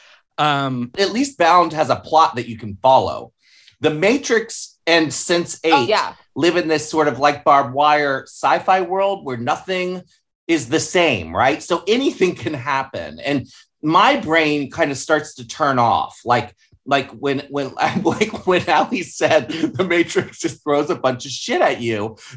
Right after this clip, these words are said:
Speaker 2: that you don't understand." Like, that's me. I
Speaker 3: <laughs>
Speaker 2: totally get it. But there is a particular viewer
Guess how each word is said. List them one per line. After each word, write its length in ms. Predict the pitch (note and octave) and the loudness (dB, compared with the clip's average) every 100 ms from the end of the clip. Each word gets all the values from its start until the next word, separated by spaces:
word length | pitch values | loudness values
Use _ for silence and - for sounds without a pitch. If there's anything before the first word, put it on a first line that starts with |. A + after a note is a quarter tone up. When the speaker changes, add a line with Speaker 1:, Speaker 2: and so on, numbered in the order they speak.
| D3 | -2
Speaker 2:
that 160 | B2+ | 0
you 60 | D3+ | 2
don't 160 | E3 D#3+ | 4 4
understand." 440 | D3+ C#3 F#3+ F#3+ | 0 0 2 4
Like, 220 | D3+ G#2 | 2 0
that's 340 | D#3 A#3 - E3+ | 2 2 2 -4
me. 440 | G3 E3+ D3 C3 G4+ - | -2 0 -2 -2 -2 -2
I 80 | C#3+ | -2
Speaker 3:
<laughs> 60 | - | -4
Speaker 2:
totally 540 | - D3+ F#3+ G#3 F#3+ | 0 4 4 2 0
get 240 | C#3+ D3+ | 2 2
it. 260 | C3+ B2 A#2+ _ _ - | 2 0 -2 _ _ -2
But 160 | F3+ F3 | 0 2
there 240 | F#3 - F#3 | 2 4 4
is 200 | F3+ E3+ | 4 2
a 120 | D3+ D3+ | 0 0
particular 880 | D#3+ - - G#3+ G#3+ F3+ D3 B2+ A2 | -4 -10 -6 -6 -2 0 2 2 -2
viewer 760 | A#2 F#3 A#3+ D#3+ A2 G#2+ G2 | -6 -6 0 2 2 0 -4